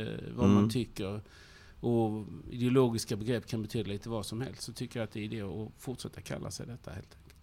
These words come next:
Speaker 2: Ja. Och du är också, eh, hemvärnsman?
Speaker 1: Nej, det är jag inte, men jag
Speaker 2: Nej.
Speaker 1: har varit.
Speaker 2: Ja, eller hur? Ja.
Speaker 1: <laughs> Det är
Speaker 2: Ja.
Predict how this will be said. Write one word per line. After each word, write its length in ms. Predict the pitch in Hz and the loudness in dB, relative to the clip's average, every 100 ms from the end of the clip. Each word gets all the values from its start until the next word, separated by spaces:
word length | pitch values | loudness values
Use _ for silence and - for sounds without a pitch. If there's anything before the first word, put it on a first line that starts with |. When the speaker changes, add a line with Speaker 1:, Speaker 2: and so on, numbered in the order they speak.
| - | 4
Speaker 2:
Ja. 320 | 101 95 113 - - - - - - - - | 8 8 6 0 -14 -20 -20 -16 -16 -12 -8
Och 140 | - 131 | 2 8
du 200 | 120 127 | 12 12
är 140 | 170 | 12
också, 220 | 170 - 127 | 12 12 10
eh, 80 | 120 117 104 90 - - - - - | 10 6 4 0 -6 -16 -20 -20 2
hemvärnsman? 600 | 110 120 104 101 113 131 170 - - - - - | 10 12 12 12 10 8 6 -4 -20 -20 -6 8
Speaker 1:
Nej, 300 | 175 226 254 | 12 12 10
det 60 | 240 | 8
är 140 | 247 | 8
jag 80 | 233 | 8
inte, 220 | 240 98 | 6 2
men 80 | 120 | 10
jag 80 | 139 | 12
Speaker 2:
Nej. 80 | 190 | 12
Speaker 1:
har 200 | 180 202 | 12 12
varit. 180 | 160 110 | 12 8
Speaker 2:
Ja, 200 | - 156 | 12 12
eller 300 | 170 180 160 | 12 12 12
hur? 160 | 156 160 | 12 12
Ja. 340 | 139 160 151 | 12 12 12
Speaker 1:
<laughs> 0 | |
Det 320 | 175 165 180 156 | 12 12 12 12
är 260 | 156 127 - | 10 8 8
Speaker 2:
Ja. 180 | 113 | 8